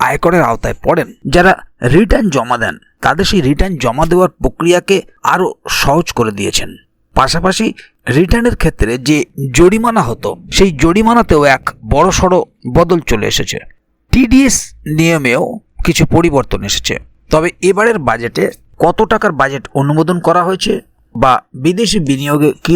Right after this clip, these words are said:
ধরনের ছাড় আছে, সমস্ত কিছুই আজকের ভিডিওর মধ্যে আপনাদের সাথে আলোচনা করব। পাশাপাশি যে ক্ষেত্রে ছোটোখাটো ভুলের জন্য জেল হতো, বিশেষ করে যারা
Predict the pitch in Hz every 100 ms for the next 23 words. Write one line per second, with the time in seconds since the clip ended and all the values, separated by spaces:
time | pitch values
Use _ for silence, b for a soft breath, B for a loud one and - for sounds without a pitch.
0 | 151 170 196 196 - 175 175 - 240 240
1 | _ _ _ - - 147 151 160 156 -
2 | 151 - 147 123 147 151 151 165 175 170
3 | 160 165 - 170 156 165 190 196 208 214
4 | - _ _ - 208 - 196 - 147 220
5 | - _ 127 226 240 254 - - - -
6 | _ - 185 190 202 208 202 - 123 120
7 | 185 233 180 127 107 104 101 - - 120
8 | 110 220 220 127 - 104 - _ _ 127
9 | 185 208 - 202 180 139 135